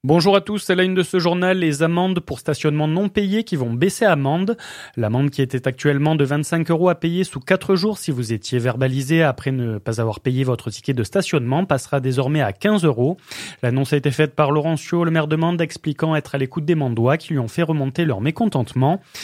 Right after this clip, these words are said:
Autre chiffre donné lors du conseil municipal, le nombre de manifestations qui se sont déroulées en deux mille dix-sept à l'espace événement Georges Frêche hors marché, qui est de cinquante-cinq manifestations, soit un peu plus d'une par semaine.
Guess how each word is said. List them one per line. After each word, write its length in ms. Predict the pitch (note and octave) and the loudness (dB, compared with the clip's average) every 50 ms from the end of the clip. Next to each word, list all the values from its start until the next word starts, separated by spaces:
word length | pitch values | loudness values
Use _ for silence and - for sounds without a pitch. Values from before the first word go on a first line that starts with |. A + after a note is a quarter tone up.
| - - - - - | -14 -14 -16 -4 -2
Autre 240 | - D#3+ - - E3 | -2 0 2 0 0
chiffre 200 | - - F3 D#3+ | 0 -2 -2 0
donné 280 | D#3 E3 D#3+ E3+ E3+ | 2 2 2 2 2
lors 120 | E3 D#3 C#3+ | 2 0 -2
du 100 | C3 B2+ | -2 -4
conseil 280 | - D3+ C#3+ - G3 | -6 -6 -4 -2 0
municipal, 680 | F#3 F3 E3+ E3 D#3+ D3+ - D3 C3+ - D3+ D#3 E3+ F#3 | 0 2 2 2 2 0 -2 -6 -4 0 0 2 2 2
le 160 | G3 F3+ D3 B2+ | 2 2 2 2
nombre 400 | C#3 D#3 F3 G3 G3 D#3 D#3 C#3+ | 2 0 0 0 0 0 0 -2
de 100 | B2+ A#2 | 0 0
manifestations 840 | B2 D#3 F3+ G3+ F#3 - G3 E3+ - - F3+ - - - G#3 G#3+ G#3 | 0 0 0 0 0 0 -2 -2 0 -2 -4 -2 -2 -2 -2 -2 -2
qui 100 | - D#3 | -4 -8
se 160 | - - C3 | -10 -10 -8
sont 160 | - - C3+ | -6 -4 0
déroulées 380 | C3 C3 B2+ B2 D3 C#3+ C#3+ C#3+ | 0 0 0 2 0 0 2 0
en 100 | B2+ A#2+ | 0 0
deux 140 | A#2+ C3 C#3+ | 0 0 0
mille 180 | E3 E3 D3+ | 0 0 -2
dix-sept 440 | C#3 D#3 C#3+ - - F3+ F3+ - - | -2 -4 -4 0 0 0 0 0 -2
à 40 | B2+ | -4
l'espace 380 | G#2+ G2 - - B2 A#2 - | -4 -6 -6 -6 -6 -4 -4
événement 340 | B2 A2+ A#2+ A#2 A#2+ A#2+ A#2 | -4 -2 -2 -2 -2 -2 -2
Georges 320 | A#2 A2+ G3 G#3 F3 D#3 C3+ | -2 0 0 0 2 0 -2
Frêche 460 | A2+ - - D3+ D3+ C#3+ - - - - _ | -2 -2 -2 -2 -2 -2 -2 -6 -10 -6 _
hors 160 | - G3 G3 | 0 0 0
marché, 500 | F#3 D3+ C3+ A#2 - - - C3+ D3+ F#3 | 2 0 -2 -2 -2 -4 -2 -2 -2 -2
qui 200 | - - - - | -4 -8 -6 -6
est 60 | C3 A#2 | -6 -4
de 100 | A2 G2 | -4 -8
cinquante-cinq 560 | - - - G3+ F#3+ G#3 G3+ F#3 - - G3 | -8 -6 -4 -4 -2 -2 -2 -2 -2 -2 -2
manifestations, 920 | F#3 F3 F3+ G3+ G#3+ F3+ - E3 - - C3+ G#2+ - - - C#3 D#3+ F#3+ - - - - - - - | 0 0 0 0 0 -2 -2 -4 -2 -2 -4 -4 -4 -4 -2 -2 -2 -2 -4 -10 -14 -16 -18 -18 -20
soit 200 | - - - G#3+ | -8 -2 0 0
un 60 | G#3 | 0
peu 140 | - F3 C3 | 0 -2 -4
plus 180 | - - B2+ A2+ | -4 -6 -10 -8
d'une 220 | G#2 A2+ B2+ F3 | -6 -2 -2 0
par 180 | F3+ A#3+ A3 - | 0 -2 -4 -2
semaine. 300 | - F#3 C#3+ A#2 F#2 | -2 -2 0 0 -4